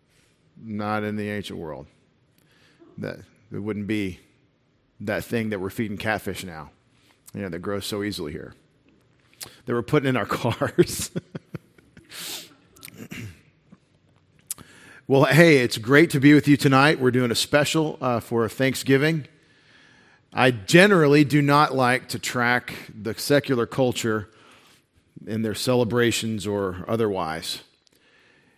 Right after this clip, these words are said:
but I consider this particular holiday to be so distinctive in our founding and our heritage, really more central to who we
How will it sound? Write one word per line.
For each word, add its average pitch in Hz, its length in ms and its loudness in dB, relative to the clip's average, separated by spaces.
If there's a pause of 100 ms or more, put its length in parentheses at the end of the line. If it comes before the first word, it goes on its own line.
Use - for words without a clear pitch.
(140)
but 127 580 -2 (540)
I 135 100 2
consider 147 480 0
this 120 440 -2
particular 110 600 -4
holiday 107 440 -2
to 101 140 -8
be 98 120 -8
so 135 280 -2
distinctive 110 800 -6 (280)
in 113 120 -6
our 92 180 -4
founding 127 540 -4
and 110 100 -4
our 92 80 -6
heritage, 101 720 -6 (400)
really 156 300 4
more 131 340 0
central 123 460 -6
to 104 100 -6
who 127 220 -2
we 110 420 -4